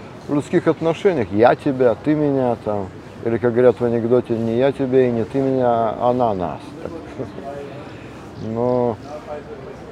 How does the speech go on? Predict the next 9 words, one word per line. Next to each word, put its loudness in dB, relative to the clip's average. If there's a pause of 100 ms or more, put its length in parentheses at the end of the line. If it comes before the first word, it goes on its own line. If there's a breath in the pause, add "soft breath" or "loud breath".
(240)
потому 4
что, -2
ну, -4 (360)
люди 0
в -10
человеческой 2
психологии 4
как-то 2
вот, 4